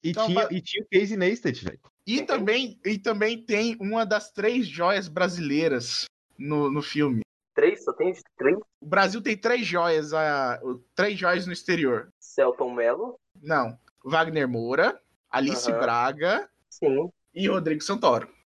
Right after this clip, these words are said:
Speaker 2: Rodrigo Santoro tá lá.
Speaker 3: Ah,
Speaker 2: Uma das
Speaker 3: Alice
Speaker 2: tre-
Speaker 3: Braga tá no Esquadrão Suicida, né?
Speaker 2: Ela tá no Esquadrão Suicida e Novos Mutantes.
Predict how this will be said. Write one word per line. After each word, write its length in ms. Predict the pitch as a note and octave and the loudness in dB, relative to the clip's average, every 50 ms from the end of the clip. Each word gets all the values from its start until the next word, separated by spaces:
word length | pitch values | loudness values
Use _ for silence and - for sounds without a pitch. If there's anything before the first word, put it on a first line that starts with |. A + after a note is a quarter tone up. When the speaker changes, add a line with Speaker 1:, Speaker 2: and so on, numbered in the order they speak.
| _ _ - | _ _ 0
Speaker 2:
Rodrigo 280 | D#3 E3 F#3+ A3 G3 | 0 0 2 0 -2
Santoro 360 | - - F#3+ - F3 E3+ F3+ | -2 -2 0 2 2 0 2
tá 120 | F#3 G#3+ A3 | 2 0 0
lá. 280 | A3+ F#3 A#2+ A2+ - _ _ _ _ _ _ - | 0 0 -2 -2 -6 _ _ _ _ _ _ -4
Speaker 3:
Ah, 60 | A#3 | 0
Speaker 2:
Uma 80 | C#4 D#4 | 2 2
das 120 | D#4 - | 2 2
Speaker 3:
Alice 100 | C#4 - | 2 0
Speaker 2:
tre- 120 | - F#3+ F3+ | -4 -2 0
Speaker 3:
Braga 180 | F#3+ G3+ A3+ A#3+ | 2 2 2 0
tá 80 | - A#3 | -2 -4
no 60 | A#3 | -4
Esquadrão 340 | - - A#3+ A#3 A#3+ B3+ - | 0 2 2 2 2 0 -2
Suicida, 420 | - C4 A#3 - A#3+ A#3+ C4+ A#3+ | -2 -2 -4 -4 -6 -2 0 0
né? 200 | A3+ A#3 C4+ C4+ - _ _ _ _ _ - | 0 0 0 -4 -10 _ _ _ _ _ -2
Speaker 2:
Ela 180 | D#3 F#3 F#3+ | 0 0 0
tá 140 | F#3+ G3 F#3+ | 0 0 -2
no 60 | F#3+ | -2
Esquadrão 340 | F#3 - F#3+ F3+ F3 F3+ E3+ | 0 0 0 0 2 0 -2
Suicida 360 | E3 - E3+ - A3+ G#3+ G#3+ | -2 -4 -4 -4 -2 -2 0
e 40 | G#3+ | 4
Novos 240 | G#3 G#3+ G#3 G#3 F3+ | 6 6 6 6 2
Mutantes. 680 | G#3 A#3 A#3 - C#3 B2+ A2 A2+ - - - - - | -4 -4 -2 0 0 0 0 0 -2 -2 -4 -4 -6